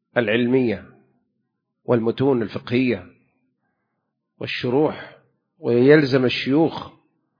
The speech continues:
فهذا لا ينضبط حديثه. ولذلك يقول الإمام مالك: "أدركت سبعين من أهل الصلاح من المدينة"، في المدينة،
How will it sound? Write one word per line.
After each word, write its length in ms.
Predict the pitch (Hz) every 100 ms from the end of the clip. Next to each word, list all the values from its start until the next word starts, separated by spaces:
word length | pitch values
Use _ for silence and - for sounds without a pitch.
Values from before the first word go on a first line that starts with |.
| _ _ _ _
فهذا 460 | - 170 196 165 170
لا 120 | 233
ينضبط 640 | 214 160 139 127 131 - - - -
حديثه. 580 | - 131 120 98 - - _ _ _ _ _ _ _ _ _ _ _ _ -
ولذلك 280 | 117 131 131
يقول 360 | 120 135 127
الإمام 200 | 123 123
مالك: 680 | 120 131 165 185 - - _ _ _ _ _ _
"أدركت 540 | 127 107 131 151 - 120
سبعين 840 | - 123 110 110 151 147 120 110
من 260 | 113 110 143
أهل 260 | 117 113
الصلاح 840 | 110 - 107 117 147 135 - - _ _ _ _ _ _ _ _ _ _ _ _ _ _ -
من 240 | 120 131
المدينة"، 680 | 131 120 117 127 113 113 143
في 120 | 143
المدينة، 680 | 127 120 107 123 139 156